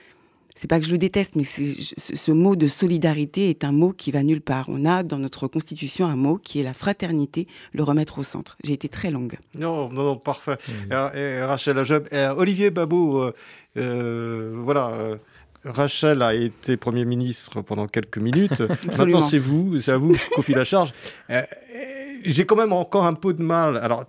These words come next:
Speaker 2: c'est un, c'est un magnifique programme, euh, que nous a proposé Rachel.
Speaker 3: Mm.
Speaker 2: Mais concrètement, euh, qu'est-ce que je fais ? Je suis, je suis, je suis Premier fi-, ministre,
Speaker 3: Mm.
Speaker 2: euh, face à, à Ciotti, à Marine Le Pen, à,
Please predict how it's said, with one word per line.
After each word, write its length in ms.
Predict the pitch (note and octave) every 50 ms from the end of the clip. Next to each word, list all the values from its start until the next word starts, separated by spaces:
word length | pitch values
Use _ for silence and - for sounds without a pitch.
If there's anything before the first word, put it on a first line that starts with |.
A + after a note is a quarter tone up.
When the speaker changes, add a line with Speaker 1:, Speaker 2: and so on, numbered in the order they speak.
| - A3+ G#3
Speaker 2:
c'est 260 | - - - B2+ -
un, 220 | B2 B2 A2+ A#2 - -
c'est 200 | - - G#2 -
un 40 | B2
magnifique 340 | B2+ C3+ C#3 C3 - A#2+
programme, 460 | - - F#3 G#3+ A3+ G3+ D3+ C3+ C3+ C3
euh, 180 | A#2+ A2+ A2
que 120 | - - B2
nous 140 | A#2 A2+
a 40 | A#2
proposé 340 | - C3 A#2+ A#2 B2 A#2 B2
Rachel. 360 | A#2 A#2 A#2 - - A2+ G#2+ G2+
Speaker 3:
Mm. 60 | G2+ G2 F#2+ - - _ -
Speaker 2:
Mais 240 | B2 C3 C3+ C3 -
concrètement, 840 | - - D#3+ E3 - - - C#3+ C3+ - - D#3+ E3+ F#3 G#3 G#3+ G#3+ G#3 - - - - _ _ -
euh, 480 | C3 B2+ B2 B2 B2+ B2+ B2 A#2+ A#2+ A#2 - -
qu'est-ce 200 | - D#3 C3+ -
que 120 | - D3 C3
je 80 | -
fais ? 280 | - - F#3 G3+ F#3+ D3+
Je 60 | -
suis, 200 | - C3+ C3+ -
je 40 | D3+
suis, 140 | B2+ - D3
je 60 | C#3+
suis 160 | C3 - D#3+
Premier 300 | A#2+ - D#3 D#3 D#3 D3 C#3
fi-, 840 | - D#3 D#3 C#3 - - - - E3 C#3+ C#3+ C#3+ C#3+ C#3 C3+ - D#3
ministre, 580 | D3+ D#3+ E3+ E3 E3 D#3+ D#3 - - - A#2
Speaker 3:
Mm. 500 | G#2+ G2+ - - - A#2 A2 G#2 G#2+ -
Speaker 2:
euh, 400 | B2 B2 B2+ B2 A#2+ A#2+ A#2+ B2
face 400 | A2+ - - C3 C#3 C3+ - -
à, 640 | A#2+ A#2 A2+ A2+ A2 A2 A2 G#2+ A2 A2 A2 A#2 A2+
à 80 | A2+ A#2
Ciotti, 480 | - - - C3+ B2 - - - C3
à 20 | A#2
Marine 340 | A2+ A2 G#2 A2 A2+ A#2
Le 120 | A2+ A#2 A2+
Pen, 400 | G#2 - A#2+ A#2 A2+ A2+ A2+ G#2+
à, 240 | G#2 G2 F#2+ F#2+